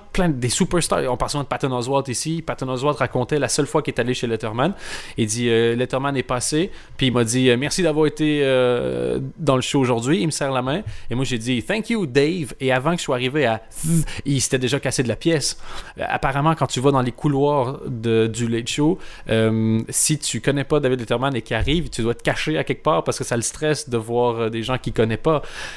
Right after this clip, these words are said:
Euh, quand tout, il était à l'époque sur la scène stand-up des années septante,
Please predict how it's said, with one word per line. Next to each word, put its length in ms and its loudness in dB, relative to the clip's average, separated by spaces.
Euh, 220 -2
quand 220 2
tout, 260 2
il 60 2
était 280 2
à 40 0
l'époque 260 -2
sur 80 -2
la 80 2
scène 200 0
stand-up 440 0
des 160 -2
années 260 0
septante, 640 0